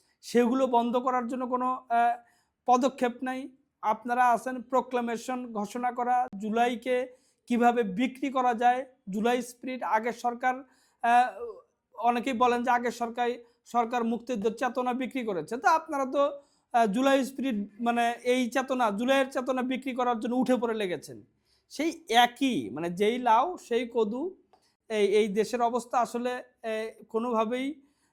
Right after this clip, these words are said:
এ, ভালো হবে না। যাদের কাছে টাকা আছে, তারা একটু, আ, শান্তিতে বা সুখে শান্তিতে তারা অবৈধভাবে আয় করেছে,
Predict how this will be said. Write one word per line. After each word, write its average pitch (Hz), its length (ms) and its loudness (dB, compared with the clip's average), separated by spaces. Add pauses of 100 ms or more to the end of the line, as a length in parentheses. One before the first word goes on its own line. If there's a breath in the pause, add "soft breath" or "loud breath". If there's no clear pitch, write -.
(100)
এ, 208 320 2
ভালো 202 240 2
হবে 226 180 2
না। 294 120 -4
যাদের 226 360 0
কাছে 247 240 -2
টাকা 262 680 2 (200)
আছে, 220 520 0 (520)
তারা 226 280 6
একটু, 277 580 -2
আ, 240 300 2 (120)
শান্তিতে 254 960 -2
বা 226 120 -2
সুখে 233 260 -6
শান্তিতে 240 380 -6
তারা 226 460 0
অবৈধভাবে 240 520 0
আয় 247 200 4
করেছে, 233 480 -6